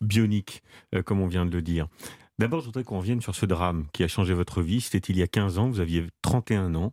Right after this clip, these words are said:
vous étiez cadre, une vie à cent à l'heure, une vie de famille avec votre mari de l'époque, votre fille. En apparence, tout va bien, mais en réalité, vous glissez dans une profonde dépression jusqu'à ce geste désespéré. C'est en deux mille six,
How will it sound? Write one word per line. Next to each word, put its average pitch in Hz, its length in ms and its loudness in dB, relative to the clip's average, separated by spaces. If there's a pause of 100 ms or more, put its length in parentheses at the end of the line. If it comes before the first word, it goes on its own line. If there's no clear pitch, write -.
(140)
vous 85 160 0
étiez 80 300 0
cadre, 135 500 -2
une 95 140 2
vie 85 160 0
à 78 80 -2
cent 95 220 2
à 87 40 2
l'heure, 131 320 2 (340)
une 104 120 4
vie 92 100 -2
de - 60 -16
famille 113 420 0 (180)
avec 85 180 0
votre 82 260 0
mari 82 240 0
de 80 80 -4
l'époque, 127 400 -2
votre 107 220 -4
fille. 147 360 0 (560)
En 113 80 0
apparence, 135 440 -4
tout 156 100 -4
va 127 100 2
bien, 85 260 -6 (260)
mais 92 140 2
en 92 80 0
réalité, 104 560 2 (480)
vous 101 200 2
glissez 117 300 0
dans 131 100 2
une 101 200 0
profonde 127 460 -2
dépression 104 600 -2 (420)
jusqu'à 123 380 0
ce - 180 -2
geste 98 460 0
désespéré. 90 800 0 (220)
C'est - 140 -4
en 92 60 4
deux 95 120 4
mille 123 160 2
six, - 540 -6